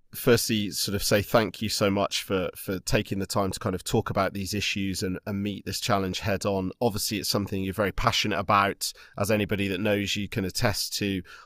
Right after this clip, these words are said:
And, and for those that don't, just listening to the words that you've said and, and the points that you've raised and the experiences that you've shared, both personally and, and behalf, on behalf of the people that you know, um, you know, like I said, I just really wanna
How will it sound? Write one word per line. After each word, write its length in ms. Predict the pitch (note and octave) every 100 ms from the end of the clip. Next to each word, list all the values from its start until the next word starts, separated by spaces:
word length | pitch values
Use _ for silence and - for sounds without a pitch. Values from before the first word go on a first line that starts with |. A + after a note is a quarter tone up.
| -
And, 260 | G2 F#2+ F#2 -
and 120 | G#2
for 120 | A2+
those 240 | G#2+ G#2+
that 140 | - -
don't, 240 | G#2+ G2+
just 200 | F#2+ F2+
listening 380 | A2+ G2 G2 F#2
to 100 | -
the 80 | F#2+
words 280 | G2+ F#2+ -
that 100 | C2+
you've 140 | F#2
said 380 | - G#2+ F#2+ G2
and, 140 | F2+ -
and 100 | F#2+
the 40 |
points 380 | - A#2 G#2 -
that 80 | F2
you've 220 | G2 F2+
raised 420 | G#2 G#2 G2+ -
and 100 | F#2+
the 80 | F2+
experiences 680 | - - G#2+ G2+ F#2 F#2+
that 60 | F#2
you've 160 | D2 F#2+
shared, 480 | - A2 F#2+ F#2 - - - -
both 260 | G#2+ G2 -
personally 440 | A#2 G2+ - G2+
and, 140 | F#2+ F#2+
and 120 | G2+
behalf, 460 | G2+ G2+ F#2+ F#2 - - _
on 200 | A2+ G2+
behalf 340 | G#2 G#2+ G2+
of 160 | F#2 F#2
the 60 | F#2+
people 280 | G#2+ -
that 140 | - E2+
you 100 | F#2+
know, 380 | G#2+ G2+ D#2+ A1+ - - - -
um, 360 | F#2 F#2 F2+ - -
you 100 | A2+
know, 120 | F#2
like 200 | F2+ -
I 20 |
said, 220 | G2+ G2+
I 40 | F2+
just 200 | F#2 -
really 140 | G2
wanna 280 | F#2 F#2 F2